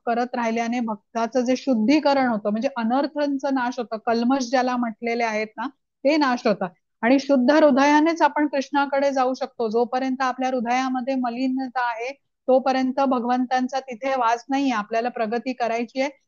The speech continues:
तर हृदय आपलं निर्मळ हवं. तर त्यासाठी कृष्णांचं हे निरंतर स्मरण करण्याचे आपल्याला प्रयत्न केले पाहिजे आणि असं आपण करत राहिलो तर आयुष्याच्या शेवटी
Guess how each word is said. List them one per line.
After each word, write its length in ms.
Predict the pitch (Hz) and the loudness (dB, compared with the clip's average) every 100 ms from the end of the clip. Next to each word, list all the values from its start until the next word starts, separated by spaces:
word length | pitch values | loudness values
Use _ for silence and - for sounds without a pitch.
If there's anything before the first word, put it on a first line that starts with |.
| _ - | _ -2
तर 100 | 240 | 0
हृदय 300 | 226 226 277 | 2 2 2
आपलं 360 | 277 269 277 | 2 2 2
निर्मळ 360 | 262 240 233 262 | 2 0 0 0
हवं. 280 | 247 196 180 _ _ _ | 0 -2 -4 _ _ _
तर 60 | 247 | -4
त्यासाठी 540 | 226 226 247 269 285 | 0 -2 0 -2 -2
कृष्णांचं 600 | 302 269 - 269 269 277 | -4 -6 -4 -2 -2 -2
हे 140 | 269 277 | -2 0
निरंतर 580 | 262 240 247 262 269 262 | 0 0 -2 -2 -4 -4
स्मरण 420 | 262 226 240 262 | -4 -2 -2 0
करण्याचे 440 | 262 247 247 247 | -2 -2 -4 -4
आपल्याला 380 | 247 240 240 247 | -6 -2 -2 -2
प्रयत्न 460 | 240 220 220 - 240 | -2 -2 -4 -6 -6
केले 300 | 233 220 220 | -2 -2 -2
पाहिजे 380 | 220 208 233 254 _ _ - | -2 0 -2 -4 _ _ -4
आणि 180 | 220 254 233 | -2 0 -2
असं 200 | 220 277 | 4 6
आपण 280 | 269 269 269 | 6 6 2
करत 380 | 254 262 285 | 4 4 4
राहिलो 320 | 285 262 247 226 | 2 0 0 -2
तर 140 | 247 | -2
आयुष्याच्या 540 | 233 226 233 240 269 254 | -2 -2 -4 -4 -4 -4
शेवटी 640 | - 220 208 269 254 | -2 -2 -2 -2 -2